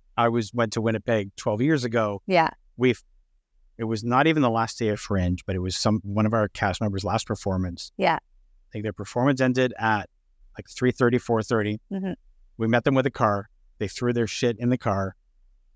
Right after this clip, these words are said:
Speaker 1: and we started driving.
Speaker 2: Yeah.
Speaker 1: Um, 'cause we had, like, two days
Speaker 2: Yeah.
Speaker 1: to get there, and, uh, it was quite the, quite the trek.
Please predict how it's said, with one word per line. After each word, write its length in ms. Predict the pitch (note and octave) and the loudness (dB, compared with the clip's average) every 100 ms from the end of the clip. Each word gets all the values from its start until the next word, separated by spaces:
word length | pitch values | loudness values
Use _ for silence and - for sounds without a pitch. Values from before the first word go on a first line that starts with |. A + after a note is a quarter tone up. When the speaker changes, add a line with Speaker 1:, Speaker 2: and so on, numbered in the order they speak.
| _ | _
Speaker 1:
and 240 | A2+ A2+ G#2+ | 0 2 2
we 80 | |
started 380 | A2 - A2 G#2+ | 0 0 0 2
driving. 440 | A2 G2+ G2+ F#2+ F#2 _ _ _ _ _ _ _ - | 0 0 -2 -4 -8 _ _ _ _ _ _ _ -4
Speaker 2:
Yeah. 240 | G3+ G#3+ G3+ | 0 2 0
Speaker 1:
Um, 280 | F#2 F#2 - _ _ _ _ _ _ _ | -4 -8 -10 _ _ _ _ _ _ _
'cause 220 | - B2+ | 0 0
we 100 | B2 | 2
had, 160 | C#3 C#3+ | 2 2
like, 140 | B2+ | 0
two 180 | - C3+ | -2 -2
days 520 | A#2 G#2+ F#2+ F#2 - - _ _ _ _ _ | 0 0 -2 -10 -16 -20 _ _ _ _ _
Speaker 2:
Yeah. 220 | - G3 G#3+ | 4 4 4
Speaker 1:
to 140 | - B2 | 0 -2
get 200 | A#2 A2 | 0 0
there, 320 | A2+ G#2 G2+ - _ _ - | -2 -6 -6 -12 _ _ -4
and, 400 | A#2 A2 G#2 F#2+ | -2 0 -2 -2
uh, 320 | G2 F#2+ F#2 - _ _ | -4 -4 -8 -12 _ _
it 80 | B2 | 0
was 120 | A#2+ | 0
quite 300 | - B2 G#2 | 0 0 0
the, 220 | A2 G2+ | -2 -4
quite 180 | G2+ A2+ | -4 -6
the 80 | G2 | -6
trek. 300 | F2+ G#2+ F#2+ | -8 -8 -10